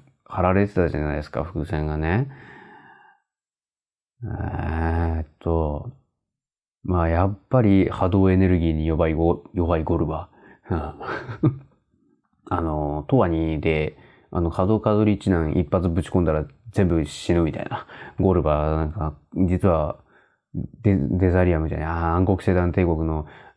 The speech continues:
メカは実は波動エネルギーに弱いんだっていうのがわかるっていう、なんかわけのわかんない設定があったんですけど、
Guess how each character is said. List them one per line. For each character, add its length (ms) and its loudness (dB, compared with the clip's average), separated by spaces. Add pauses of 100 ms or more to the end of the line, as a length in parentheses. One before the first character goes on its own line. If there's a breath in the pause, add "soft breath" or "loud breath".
メ 160 0
カ 120 2
は 160 0
実 220 0
は 240 2
波 140 -2
動 120 4
エ 40 4
ネ 100 4
ル 80 4
ギ 80 -2
ー 40 0
に 140 -2
弱 200 2
い 60 4
ん 60 0
だ 360 -4
っ 40 -20
て 80 -20
い 60 -20
う 40 -18
の 60 -18
が 80 -6
わ 180 -6
か 180 -8
る 80 -6
っ 20 -8
て 240 -14
い 40 -8
う、 40 -16 (380 loud breath)
な 80 -4
ん 20 0
か 60 2
わ 140 4
け 80 2
の 100 0
わ 80 -2
か 100 -2
ん 60 -2
な 160 -4
い 60 -4
設 140 -6
定 120 0
が 100 0
あ 40 0
っ 60 -8
た 80 -2
ん 60 -6
で 60 -8
す 80 -20
け 60 -10
ど、 220 -6